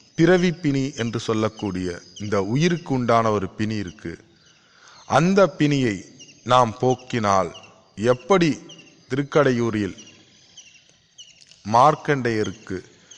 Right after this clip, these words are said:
யம வாதனையை விரட்டி இறைவன் மார்க்கண்டேயனாக சாகா வரத்தினை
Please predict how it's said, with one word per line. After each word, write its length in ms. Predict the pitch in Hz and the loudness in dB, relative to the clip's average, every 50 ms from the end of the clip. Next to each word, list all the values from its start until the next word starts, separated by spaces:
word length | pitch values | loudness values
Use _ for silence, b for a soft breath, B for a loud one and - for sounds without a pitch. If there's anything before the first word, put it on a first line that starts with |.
| b b b b b b b b b | b b b b b b b b b
யம 460 | - 104 117 127 131 139 151 170 180 | -4 0 2 4 6 6 6 6 4
வாதனையை 680 | 170 135 127 127 135 147 143 151 143 139 135 123 113 104 | 6 6 6 8 8 6 6 4 2 2 0 0 -2 -2
விரட்டி 540 | 101 110 110 113 117 110 - - - - - - - _ _ _ _ _ - - - - _ _ | 0 0 0 0 0 -2 -6 -14 -14 -14 -14 -16 -20 _ _ _ _ _ -20 -20 -20 -20 _ _
இறைவன் 480 | - 107 117 135 147 151 139 135 117 95 - - - - _ _ _ _ _ _ - 98 | -2 0 2 4 4 4 4 2 0 -2 -6 -18 -20 -20 _ _ _ _ _ _ -2 2
மார்க்கண்டேயனாக 960 | 107 120 127 123 - - 131 127 113 117 113 110 104 101 98 95 92 - - - - - _ _ _ | 2 2 2 2 0 -2 -2 0 0 0 0 2 2 0 0 0 -2 -6 -10 -14 -16 -20 _ _ _
சாகா 600 | - - - - 110 117 127 127 139 135 123 113 | -16 -10 -2 2 4 4 4 6 6 4 6 6
வரத்தினை 560 | 104 104 107 113 98 - - 117 110 107 101 | 4 4 2 0 -2 -4 -6 -4 -4 -4 -6